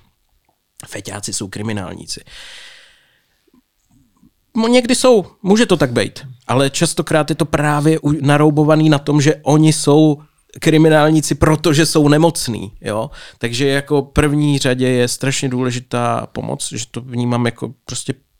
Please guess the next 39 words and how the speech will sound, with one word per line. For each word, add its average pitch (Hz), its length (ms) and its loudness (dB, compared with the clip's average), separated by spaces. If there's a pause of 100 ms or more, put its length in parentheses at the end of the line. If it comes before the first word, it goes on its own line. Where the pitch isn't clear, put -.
(240)
pomoc 139 440 -2
mu. 107 120 -6
A 104 60 -4
teďka 131 440 -4
je 120 120 0
teda 123 360 -2
v - 340 -16
té 123 200 -6
odborné 120 420 -2
léčbě, 120 380 -2
tak 123 240 -8 (520)
třeba 117 220 -4
se 117 120 -6
to 117 400 -2 (320)
jako 113 220 -8
stane, 107 440 -6 (120)
ta 113 100 -8
pomoc, 113 460 -6
a - 80 -8
třeba 110 440 -4
bude 110 300 -6
nějak 110 320 -6
jako 120 200 -10
schopnej, - 640 -6
ale 120 200 0
zároveň 117 640 -2
pak - 220 -8
tam 117 160 -4
hraje 117 240 -4
velkou 117 380 -4
roli 113 200 -4
i 113 100 -10
ten 120 200 -6
jeho 117 160 -2
mindset, 117 400 -4
který 113 300 -6
je 113 60 -8
takovej, 113 400 -8
že, 117 180 -2